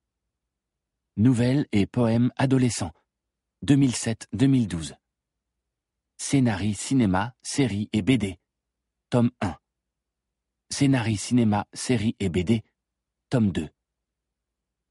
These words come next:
Romans achevés et inachevés. Tome un, deux et trois. Deux mille treize.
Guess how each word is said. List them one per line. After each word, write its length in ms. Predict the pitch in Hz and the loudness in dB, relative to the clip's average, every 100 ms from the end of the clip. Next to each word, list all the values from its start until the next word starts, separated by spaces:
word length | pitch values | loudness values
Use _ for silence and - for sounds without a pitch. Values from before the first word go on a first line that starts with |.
| - | -6
Romans 440 | 104 127 117 101 - | 0 2 4 2 0
achevés 480 | 127 - 117 120 127 | -2 0 -2 -2 0
et 80 | 101 | 2
inachevés. 600 | 117 131 120 123 95 85 _ _ _ _ _ - | 4 2 0 -2 -2 -6 _ _ _ _ _ -2
Tome 300 | 127 104 107 - | 2 2 0 0
un, 280 | 127 85 - _ _ - | 0 0 -8 _ _ 0
deux 200 | 127 120 - | 2 2 0
et 140 | 110 | -2
trois. 280 | - 82 80 _ _ _ _ _ | -2 -8 -10 _ _ _ _ _
Deux 140 | 85 123 | 0 2
mille 200 | 113 82 | 4 0
treize. 380 | - 104 104 | -2 -4 -4